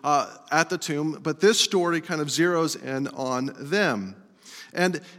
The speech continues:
and the interesting thing is, is that women in this culture were not looked well upon. They were looked down upon. They weren't treated with respect. Their, their witness, their testimony wasn't held in high regard. See,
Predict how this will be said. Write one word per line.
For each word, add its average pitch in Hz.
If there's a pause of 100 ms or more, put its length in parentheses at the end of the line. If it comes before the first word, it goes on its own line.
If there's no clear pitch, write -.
(360)
and 190
the 185
interesting 247
thing 233
is, 165
is 143
that 151
women 190
in 160
this 151
culture 226
were 147
not 190
looked 156
well 165
upon. 92
They 123
were 131
looked 143
down 170
upon. 90
They 107
weren't 151
treated 147
with 127
respect. 127
Their, 123 (240)
their 135
witness, 151
their 131
testimony 143
wasn't 135
held 160 (340)
in 139
high 131
regard. 127
See, 151